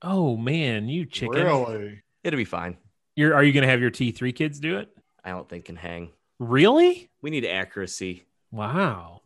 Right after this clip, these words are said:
Speaker 2: So how do you, you, like, pre-stage 'em in Destiny?
Speaker 3: Yeah.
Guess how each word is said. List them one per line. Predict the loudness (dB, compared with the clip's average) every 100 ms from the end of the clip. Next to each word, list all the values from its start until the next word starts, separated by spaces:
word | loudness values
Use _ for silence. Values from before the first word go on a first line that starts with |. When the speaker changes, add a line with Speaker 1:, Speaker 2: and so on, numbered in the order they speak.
| _
Speaker 2:
So | -6
how | -4 -2
do | 0
you, | 0 0 -2
you, | 0 0
like, | 0 -6
pre-stage | -8 -6 -6 -6 -4 -2 0 -2
'em | -2
in | -2
Destiny? | 0 -2 -2 -8 -6 -6 -8 _ _ _
Speaker 3:
Yeah. | 0 0